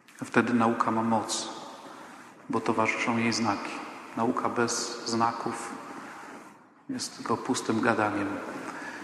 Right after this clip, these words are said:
Pewnie to już siostrom opowiadałem, ale kiedyś głosiłem, e, Ewangelię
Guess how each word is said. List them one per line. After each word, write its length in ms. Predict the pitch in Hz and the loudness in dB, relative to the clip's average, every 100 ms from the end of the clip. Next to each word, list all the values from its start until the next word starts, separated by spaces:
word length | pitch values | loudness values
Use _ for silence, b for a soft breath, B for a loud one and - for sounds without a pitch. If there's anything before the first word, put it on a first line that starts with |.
| B B B B B - _ _ - | B B B B B -20 _ _ -8
Pewnie 260 | - 117 113 | -2 0 0
to 140 | - | 2
już 240 | 110 - - | 2 2 2
siostrom 400 | 123 - 117 110 | 0 2 2 2
opowiadałem, 600 | 110 113 113 110 113 110 | 4 4 6 4 4 2
ale 100 | 101 - - | 0 -2 -4
kiedyś 240 | 113 117 | 0 0
głosiłem, 680 | - 117 113 - 117 110 110 | 2 2 2 4 4 4 2
e, 340 | 110 110 - | 2 2 0
Ewangelię 640 | 117 113 107 113 110 110 | 2 4 4 4 4 4